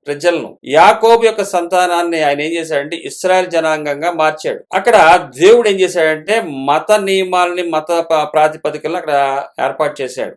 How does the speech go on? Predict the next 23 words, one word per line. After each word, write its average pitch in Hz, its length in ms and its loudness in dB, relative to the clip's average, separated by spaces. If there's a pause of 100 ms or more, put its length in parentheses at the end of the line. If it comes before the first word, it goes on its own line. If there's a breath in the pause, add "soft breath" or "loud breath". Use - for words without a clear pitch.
ఇస్రాయేల్ 190 520 2
ప్రజలుగా 165 720 2 (120)
ఏర్పాటు 175 420 0
చేసుకున్నాడు. 143 480 -8 (180)
చేసుకుని 208 520 2
ఒక 175 240 0
మతాన్ని 160 1000 -2 (120)
స్థాపించాడు. 143 760 -2
నేడు 135 200 -6
క్రైస్తవులు 151 840 -4
చూసినట్టయితే 143 840 -4 (360)
యేసుక్రీస్తు 175 600 -4
వారు 170 220 0
మతాన్ని 170 580 -2
స్థాపించడానికి 156 840 -4
ఈ 151 200 -8
భూమి 151 160 -8
మీదకి 147 240 -8
వచ్చారనుకుంటారు, 139 800 -4 (100)
కానీ 147 160 -4
మతాన్ని 170 560 -2
స్థాపించింది 156 720 -6
ఎప్పుడంటే 143 800 -6